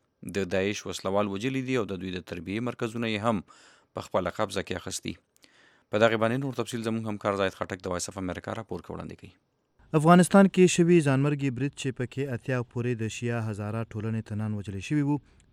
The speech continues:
Speaker 2: پړه داعش نومې ډلې قبوله کړي او افغانستان کې د دغه ډلې کمانډر ادعاوې کړي چې دوی به نورې حملې هم کوي چې افغانستان شیعه عقیده خلک شام کې د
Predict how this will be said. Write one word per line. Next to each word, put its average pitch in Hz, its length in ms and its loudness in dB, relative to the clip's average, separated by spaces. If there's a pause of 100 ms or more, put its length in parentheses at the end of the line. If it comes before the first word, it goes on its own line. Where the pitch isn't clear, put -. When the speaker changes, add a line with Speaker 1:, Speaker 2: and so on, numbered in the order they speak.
Speaker 2:
پړه 139 400 -2
داعش 120 300 -2
نومې 113 240 0
ډلې 104 240 -2
قبوله 101 320 -6
کړي 147 160 0 (260)
او 120 140 -4
افغانستان 113 680 -2
کې 120 220 -4
د 101 140 -4
دغه 101 260 -6
ډلې 120 200 0 (480)
کمانډر 113 440 0 (340)
ادعاوې 147 300 2 (100)
کړي 165 160 2 (100)
چې - 100 -8 (120)
دوی 123 220 -2
به 131 40 0 (300)
نورې 131 220 0 (100)
حملې 110 340 0
هم 131 100 2 (120)
کوي 113 240 -2
چې - 440 -18 (120)
افغانستان 135 720 -4
شیعه 131 300 -4
عقیده 110 360 -6
خلک 143 260 -6 (380)
شام 139 240 -4
کې 151 180 -6 (220)
د 110 260 -4